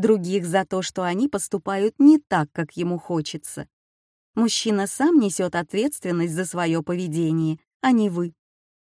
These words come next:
Чувствовать себя виноватой — это не круто и не сексуально,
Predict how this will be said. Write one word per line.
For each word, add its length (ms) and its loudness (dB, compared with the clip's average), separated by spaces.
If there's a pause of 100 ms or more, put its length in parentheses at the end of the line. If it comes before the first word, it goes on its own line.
Чувствовать 600 0
себя 320 2
виноватой — 760 -2 (220)
это 260 0
не 200 2
круто 420 -2
и 260 0
не 160 6
сексуально, 800 -2